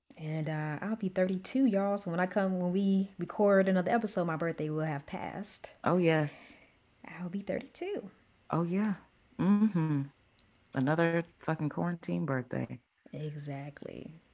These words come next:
Speaker 2: <laughs>
Speaker 1: Exactly. Aries season, of course.
Speaker 2: Yes.
Speaker 1: <laughs>
Speaker 2: Jeez.
Speaker 1: But shout out to all my Aries. I love y'all. You know, we, we are the
Speaker 2: Yes.
Speaker 1: leaders of the pack. Okay. Um, but yeah, I'm happy to,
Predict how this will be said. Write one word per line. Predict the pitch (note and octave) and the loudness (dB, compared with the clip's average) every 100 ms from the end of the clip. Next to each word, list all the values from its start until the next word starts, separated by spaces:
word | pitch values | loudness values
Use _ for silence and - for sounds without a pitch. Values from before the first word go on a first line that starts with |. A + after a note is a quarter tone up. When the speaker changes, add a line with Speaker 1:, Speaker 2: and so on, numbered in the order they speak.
| - | 10
Speaker 2:
<laughs> | - E4+ G3+ F#3+ | 12 12 10 6
Speaker 1:
Exactly. | F3+ G3 F#3+ E3 D#3+ D#3+ - - - - - | 4 2 4 0 0 -2 -4 -10 -8 -8 4
Aries | B3+ C#4+ C#4 | 8 8 6
season, | A3+ G#3 G3 G3 G3 G3 A3 | 4 2 4 2 4 2 0
of | F3 | -6
course. | - - - - - - - | -6 -4 -4 0 4 10 10
Speaker 2:
Yes. | F#3 F#3 D#3+ C#3 - - D#4+ - F4 | 12 12 12 12 8 8 4 6 0
Speaker 1:
<laughs> | - F4 - - | 6 6 8 6
Speaker 2:
Jeez. | A3 G3+ F3+ D3 F#2+ - - - - | 10 12 12 10 6 4 0 -4 0
Speaker 1:
But | A3+ | 12
shout | D#4 | 12
out | C#4+ C#4+ | 12 12
to | |
all | B3+ | 12
my | B3 A#3+ | 12 12
Aries. | A3+ G#3+ F#3+ F#3 | 12 12 12 10
I | F#3 | 8
love | F#3+ G#3+ G#3+ | 10 12 12
y'all. | G3+ F3+ E3+ E3 E3 | 12 10 10 6 2
You | F3+ F3+ | 2 2
know, | D#3+ D3+ | 4 2
we, | E3 | 2
we | E3 | 8
are | E3+ D3+ A2+ | 10 12 10
the | E3 | 8
Speaker 2:
Yes. | F3 | 4
Speaker 1:
leaders | F3 F3 F3 | 4 2 2
of | |
the | G3 | 2
pack. | G3 D#3 D3+ - - - - | 2 0 -2 -8 -14 -16 -8
Okay. | D3+ D3 C#3+ C#3 C#3+ D#3 - - - - - - | -6 -4 -4 -4 -8 -10 -14 -20 -18 -18 -20 -8
Um, | - D3 - - - - - _ - - | -4 -2 -2 -6 -10 -12 -16 _ -18 -8
but | A3+ A3+ | 0 4
yeah, | B3 C#4 C#3+ C3 | 4 2 0 -4
I'm | E3+ | -2
happy | F3 F3+ F#3 | 0 -2 -4
to, | F3+ | -8